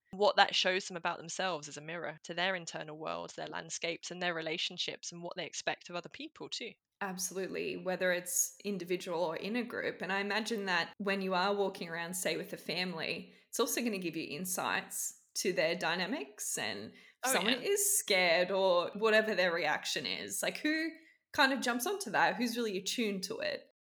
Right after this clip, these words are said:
Speaker 2: It sounds really powerful, Abby.
Speaker 1: Really powerful and really diverse. You know, there might be some days where we just take yoga mats out into the field and we just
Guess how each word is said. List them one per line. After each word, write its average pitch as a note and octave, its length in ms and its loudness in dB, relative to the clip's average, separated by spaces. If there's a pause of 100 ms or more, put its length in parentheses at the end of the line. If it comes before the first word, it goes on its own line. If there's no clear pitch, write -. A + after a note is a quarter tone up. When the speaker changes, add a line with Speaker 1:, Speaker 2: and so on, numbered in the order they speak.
Speaker 2:
It - 60 -2
sounds F#4+ 320 -2
really A3 320 -4
powerful, - 540 -4
Abby. - 340 -8 (200)
Speaker 1:
Really A3+ 260 4
powerful G#3 420 2
and E3 140 -8
really E3 220 -4
diverse. D#3 640 -2 (400)
You F#3+ 120 0
know, F#3+ 320 12
there F#3 100 2
might F3 220 4
be F3+ 80 0
some F3+ 300 0
days F3+ 280 6
where E3+ 100 -2
we D#3+ 80 -6
just F3 200 -4
take E3 220 -6
yoga D#3 240 0
mats E3 280 -2
out D#3 220 0
into D#3+ 220 -8
the D#3 80 -4
field A3+ 560 2
and D#3+ 120 -6
we D#3+ 80 -6
just D#3+ 280 -4